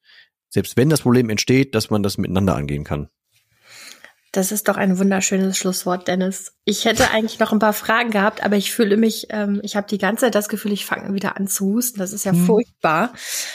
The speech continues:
Speaker 1: Ja, das
Speaker 2: Ähm,
Speaker 1: machen wir halt irgendwann nochmal einen zweiten Teil, ist ja auch in Ordnung.
Speaker 2: Siehste? Und das ist doch eine Aussicht, die ich fantastisch finde, weil ich hab das Gefühl, ich muss auch nochmal nachdenken. Ich, ich war jetzt auch so ein bisschen gefangen in meinem, wie sehr ich dir sagen wollte, wie toll ich deine
Speaker 1: Mhm.
Speaker 2: Arbeit finde und, äh,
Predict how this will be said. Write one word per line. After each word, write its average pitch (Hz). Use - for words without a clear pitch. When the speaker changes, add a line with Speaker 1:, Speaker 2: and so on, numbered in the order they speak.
Speaker 1:
Ja, -
das 214
Speaker 2:
Ähm, -
Speaker 1:
machen 170
wir 143
halt 135
irgendwann 143
nochmal 123
einen 113
zweiten -
Teil, 78
ist 82
ja -
auch 87
in 76
Ordnung. 73
Speaker 2:
Siehste? 247
Und 220
das 311
ist 277
doch 226
eine 208
Aussicht, 247
die 220
ich 208
fantastisch 220
finde, 226
weil 214
ich 214
hab 233
das 233
Gefühl, 240
ich -
muss 247
auch -
nochmal 233
nachdenken. 233
Ich, -
ich -
war 226
jetzt 233
auch 226
so -
ein 208
bisschen 240
gefangen 254
in 220
meinem, 220
wie 214
sehr 220
ich 254
dir 226
sagen 214
wollte, 208
wie 220
toll 208
ich 214
deine 190
Speaker 1:
Mhm. -
Speaker 2:
Arbeit 202
finde 202
und, 196
äh, 196